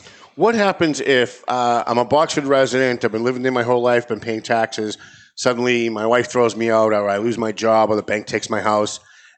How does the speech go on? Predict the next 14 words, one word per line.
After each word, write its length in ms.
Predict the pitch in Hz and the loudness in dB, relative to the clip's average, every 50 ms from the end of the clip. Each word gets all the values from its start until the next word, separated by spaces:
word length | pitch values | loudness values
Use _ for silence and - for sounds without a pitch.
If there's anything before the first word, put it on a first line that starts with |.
| - - | -6 -2
and 140 | 120 117 | -2 0
I 60 | 110 110 | 0 0
suddenly 380 | - - 135 123 117 120 120 | 0 2 0 0 0 -2 -4
become 280 | 107 107 - - 113 110 | -4 -4 -6 -4 -4 -2
homeless? 240 | 110 113 107 95 95 | -2 -4 -4 -4 -6
Are 40 | 104 | -4
there 100 | 117 131 | -2 0
any 160 | 156 202 220 | 0 0 0
services 580 | 165 - - 165 160 156 156 156 131 135 135 127 | -2 -2 0 2 2 4 2 2 0 -2 -4 -4
in 240 | - 107 135 127 | -4 -4 -4 -2
Boxford 520 | 113 110 107 110 - - - 120 110 104 - | 0 0 0 0 -2 -4 -4 -4 -4 -4 -6
for 120 | - 107 | -8 -6
Boxford 440 | 95 - 107 107 107 - - 113 104 | -2 2 2 2 2 0 -6 -8 -2
residents 640 | 107 107 107 104 92 101 104 101 101 98 - - | 0 0 0 0 0 -2 -2 -2 -4 -6 -8 -10